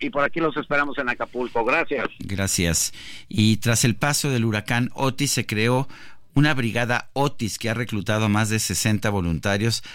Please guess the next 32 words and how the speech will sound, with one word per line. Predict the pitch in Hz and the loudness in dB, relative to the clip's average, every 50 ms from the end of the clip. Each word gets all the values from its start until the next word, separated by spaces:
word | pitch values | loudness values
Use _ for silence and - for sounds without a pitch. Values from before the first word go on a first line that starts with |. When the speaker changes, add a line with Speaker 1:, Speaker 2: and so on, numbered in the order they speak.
| - - | -14 -8
Speaker 2:
alrededor | - 85 90 87 110 120 113 104 101 101 101 101 | -4 -2 -2 2 2 4 4 4 4 2 2 2
de | 92 98 | 2 2
Latinoamérica, | 90 98 101 101 - 107 98 92 85 85 90 95 90 92 90 - 110 | 2 2 0 0 0 0 2 2 4 4 2 2 2 0 0 -2 -2
Estados | 104 - - 90 87 90 - - | -2 0 0 0 0 0 0 0
Unidos, | 85 78 85 90 90 98 - - | 0 0 0 0 0 0 0 0
Canadá. | - 90 78 65 78 82 92 104 107 - - - - - - - - - _ | 0 0 0 0 -2 0 0 0 0 0 -2 -6 -14 -14 -14 -16 -16 -18 _
El | - 95 92 - | -8 -6 -6 -4
propósito | - 101 92 - 123 127 - - 131 110 - 120 | -2 -2 0 2 4 4 4 4 2 2 4 4
es | 113 - - - - - - - - - - - - - - - - | 4 4 4 2 0 -4 -10 -12 -12 -10 -10 -10 -12 -14 -16 -10 -6
<coughs> | - - - - 233 - - | -6 -4 -2 -2 -2 -2 -2
ayudar | 117 117 107 104 107 120 135 135 123 - - 101 - - - - - - - - | -2 -4 -2 -2 0 2 4 2 2 2 -2 -8 -12 -14 -14 -14 -14 -16 -14 -8
a | - 113 | -6 -4
la | 104 95 | -2 -2
zona | - - 120 120 131 131 131 131 | -2 0 2 4 6 6 6 6
y | 110 | 4
a | 92 | 4
las | 80 85 - | 2 0 -2
familias | - 90 90 101 104 98 98 104 - - | 0 0 2 4 4 4 4 2 2 0
afectadas. | 92 - - 101 92 - - - 110 117 113 107 92 - - - - - - - - - - - - - | 0 -2 -2 -2 -4 -2 -2 0 2 2 2 2 0 -2 -4 -8 -12 -14 -12 -12 -12 -14 -14 -16 -6 -2
<coughs> | - - 571 719 698 - - - | 0 2 2 2 2 2 2 0
Perdón, | 123 117 113 127 131 110 90 - - - - - - - | 0 0 0 2 0 0 -2 -4 -8 -18 -18 -18 -10 -4
Mariona | - 110 120 127 139 151 156 156 151 | -2 0 2 2 4 4 4 4 4
Suina-, | 151 - - 120 113 101 110 120 117 - - 110 | 2 2 2 2 2 4 4 4 2 0 -2 -4
Suinaga | - - 117 113 107 113 123 123 123 127 143 | -6 -2 0 2 2 4 2 2 2 2 0
es | 131 107 90 | 0 0 0
voluntaria | 104 107 95 92 90 82 - 117 113 110 104 98 | -2 -4 -4 -4 -4 -4 -2 -2 0 0 0 0
de | 90 101 | 0 -2
esta | 101 - - - 107 95 | -2 -4 -2 -2 -2 -2
brigada | 80 82 - 80 95 98 98 92 104 - - | -2 -4 -4 -4 -2 -2 0 0 -2 -2 0
Otis. | 117 123 120 - 123 113 98 98 | 0 0 2 0 -2 -2 0 0
Mariona | 98 95 92 101 110 110 110 110 | 0 0 0 0 2 2 2 2
Suinaga, | - - 110 101 101 110 110 120 120 113 127 135 139 | 2 2 2 4 4 4 4 2 2 0 0 -2 -4